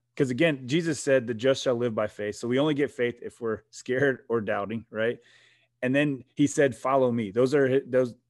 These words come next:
two word example. Well, if we're following Jesus, Jesus doesn't stay in one place. He's, he's not a sedentary <laughs> deity, right? He's not like Buddha sitting somewhere.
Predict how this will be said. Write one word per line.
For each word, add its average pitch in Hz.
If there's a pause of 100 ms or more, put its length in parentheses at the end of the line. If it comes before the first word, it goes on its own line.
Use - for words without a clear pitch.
(520)
two 170
word 143
example. 113
Well, 127
if -
we're 160
following 175
Jesus, 135
Jesus 175
doesn't 143
stay 131
in 127
one 110
place. - (220)
He's, 139
he's 123
not 143
a 127
sedentary 135 (140)
<laughs> -
deity, 113
right? 110
He's 120
not 131
like 113
Buddha 123
sitting 117
somewhere. 104